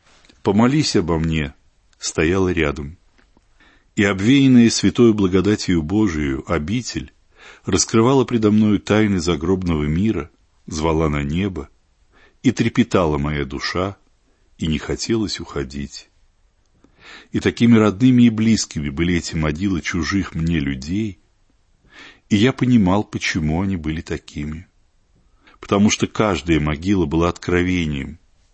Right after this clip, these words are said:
потому что среди умерших не было врагов, а все были друзьями, самыми верными, самыми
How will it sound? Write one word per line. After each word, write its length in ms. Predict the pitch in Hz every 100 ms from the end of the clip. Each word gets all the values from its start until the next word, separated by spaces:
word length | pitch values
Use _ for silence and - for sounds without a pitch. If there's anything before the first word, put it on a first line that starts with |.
| _ _ - - -
потому 300 | - 92 90
что 180 | 92 -
среди 300 | - 87 87
умерших 560 | 87 92 101 - - -
не 140 | 87
было 200 | 90 90
врагов, 680 | 85 85 92 90 92 78 - -
а 100 | 85
все 200 | - 120
были 180 | 113 107
друзьями, 760 | 101 101 90 92 95 80 71 _ _ _ _ _ _ -
самыми 520 | - 95 98 92 92
верными, 720 | 78 82 92 80 76 71 73 _ _ _ _ _ _
самыми 720 | - 98 104 107 104 92